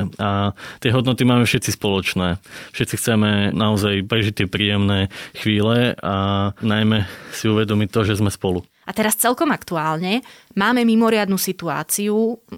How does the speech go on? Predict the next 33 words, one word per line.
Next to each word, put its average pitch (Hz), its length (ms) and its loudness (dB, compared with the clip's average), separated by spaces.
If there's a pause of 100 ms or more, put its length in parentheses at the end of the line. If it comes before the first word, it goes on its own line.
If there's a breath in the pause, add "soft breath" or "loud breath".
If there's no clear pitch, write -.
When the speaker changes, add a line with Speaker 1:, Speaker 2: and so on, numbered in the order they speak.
(220)
Speaker 2:
Je 208 160 0
jasné, 208 480 2
že 185 560 -2
rôzne 208 400 2
rodiny, 202 400 4
rôzne 208 320 2
bubliny 202 480 2
sa 202 160 -2
zachovajú 196 640 0
rôzne, 185 560 -2
ale 190 320 2 (400 loud breath)
medzi 214 320 2
nimi 202 240 4
sa 196 240 0
nájdú 202 240 0
aj 185 80 0
takí, 202 240 -2
ktorí, 202 480 0 (160 loud breath)
aj 214 240 0
keď 233 80 0
by 247 160 2
mohli, 226 300 2 (100)
rozhodnú 208 480 2
sa 202 160 -2
nevycestovať, 175 880 -2
pretože 175 400 -2
je 180 80 0
to - 80 -4
podľa 190 320 0
nich 170 160 -2
to 196 160 2
najzodpovednejšie 190 960 0
rozhodnutie. 190 720 -2